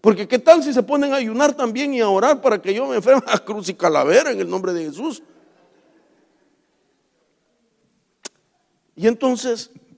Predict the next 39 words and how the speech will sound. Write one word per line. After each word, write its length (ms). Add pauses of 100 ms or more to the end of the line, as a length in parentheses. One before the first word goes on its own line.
(920)
le 120
dije, 300 (340)
"Qué 160
terrible, 680
hermano". 420
Y 60
bueno, 280
y 40
me 140
contó 300
otras 280
cosas. 400 (600)
Y 80
yo 80
lo 60
invité 260
a 40
Maranata. 580 (2000)
Y 80
yo 100
le 140
dije, 220
"Venga 400 (760)
a 80
Maranata 600 (840)
y 80
le 80
voy 140
a 80
presentar 420
a 20
mi 100
apóstol". 440 (260)
Y 120
le 180
cuenta 500
a 60
él 300
eso. 300